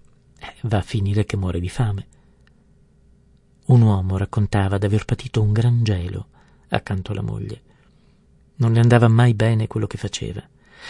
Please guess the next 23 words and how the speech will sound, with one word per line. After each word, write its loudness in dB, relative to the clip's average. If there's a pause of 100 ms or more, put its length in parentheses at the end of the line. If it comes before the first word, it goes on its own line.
(120)
Vedeva 6
sempre 2
solo 2
quello 0
che -2
a 2
lui 0
mancava. -6 (1000)
Non 2
aveva 2
consolidato 0
quello -2
che -4
invece 0
lui 0 (160)
aveva. -4 (1080)
Tutta -2
presa 4
dal -2
giudicare 2
e 2
dal -2
condannare, 0